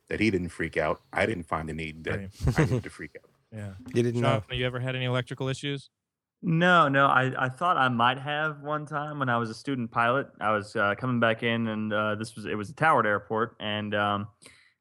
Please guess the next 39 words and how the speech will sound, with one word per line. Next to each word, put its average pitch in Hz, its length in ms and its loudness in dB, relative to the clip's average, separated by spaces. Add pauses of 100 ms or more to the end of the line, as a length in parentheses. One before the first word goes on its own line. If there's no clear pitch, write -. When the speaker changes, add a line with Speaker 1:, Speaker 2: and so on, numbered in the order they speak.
(120)
Speaker 4:
I 117 160 4
could, 113 480 2
uh, 101 540 4 (1080)
I 127 80 2
had 120 160 0
flown 165 220 2
to 147 80 2
a 139 40 4
nearby 139 360 4
airport 117 400 0
to - 40 -12
do 117 140 -2
some, 110 320 -6
uh, 104 140 -4
some 113 160 -10
takeoffs 113 400 0
and 117 100 -4
landings, 104 480 -4
and 113 100 -8
was 107 220 -8
on 120 140 0
my 117 80 2
way 113 180 4
back, 117 400 2
and 117 100 0
I 107 120 2
switched 110 420 -2
to 113 100 -4
the 104 120 -2
other 95 160 0
radio, 117 520 4 (520)
and, 113 360 4
um, 104 540 2 (380)
I 107 100 2
kept, - 540 0
uh, 107 400 6
I 110 80 2
kept 123 260 0
calling. 139 640 0